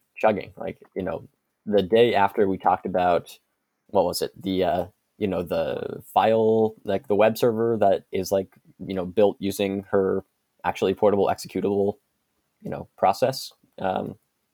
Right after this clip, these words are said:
you know, like, bundler system called Cosmopolitan. Um, the day after that, someone else linked on H N to her original blog post, which is just called "Actually Portable Executables," explaining how she does that. And, uh,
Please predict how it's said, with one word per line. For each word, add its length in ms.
you 100
know, 100
like, 220
bundler 400
system 340
called 280
Cosmopolitan. 760
Um, 360
the 80
day 140
after 260
that, 300
someone 340
else 400
linked 240
on 120
H 180
N 260
to 300
her 340
original 320
blog 240
post, 260
which 120
is 80
just 180
called 260
"Actually 300
Portable 340
Executables," 680
explaining 380
how 160
she 180
does 220
that. 260
And, 260
uh, 260